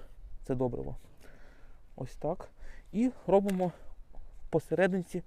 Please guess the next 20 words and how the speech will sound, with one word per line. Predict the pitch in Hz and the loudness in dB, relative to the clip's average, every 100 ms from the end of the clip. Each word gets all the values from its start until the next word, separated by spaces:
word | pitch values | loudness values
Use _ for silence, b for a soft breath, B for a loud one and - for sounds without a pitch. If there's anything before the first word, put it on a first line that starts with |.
| b b b b | b b b b
ось | - 185 | -4 -2
такий | 170 - 170 160 - | -2 -2 -2 -2 -4
невеличкий | - 151 151 165 - 160 | 2 6 6 4 0 0
конус. | - 147 131 - B B B B B | 4 4 2 -10 B B B B B
Це | - | 4
для | 151 | 4
того, | 156 202 196 | 4 4 2
щоб | 165 170 - - - - - | 2 0 0 -8 -14 -14 -4
ми, | 156 | -2
так | - 160 | 2 2
скажімо, | - 160 151 151 | 2 0 2 0
троянду | 147 165 180 196 151 147 B B B - | 0 0 2 0 -2 -4 B B B -12
усадимо | - - 151 135 131 131 b b b - _ - - | -6 2 2 2 -4 -8 b b b -20 _ -20 0
п'яточкою | 175 147 143 - 139 | 2 2 0 -6 -6
на | 139 | -4
цей | 139 160 | -4 -4
конус, | - 247 233 - B B B B B B B - | -2 -4 -6 -12 B B B B B B B -2
е, | 147 | -2
щоб | 139 160 - - - | 0 -2 -4 -16 -8
уникнути, | - 175 185 165 - 151 | -2 -2 -2 -4 -2 -4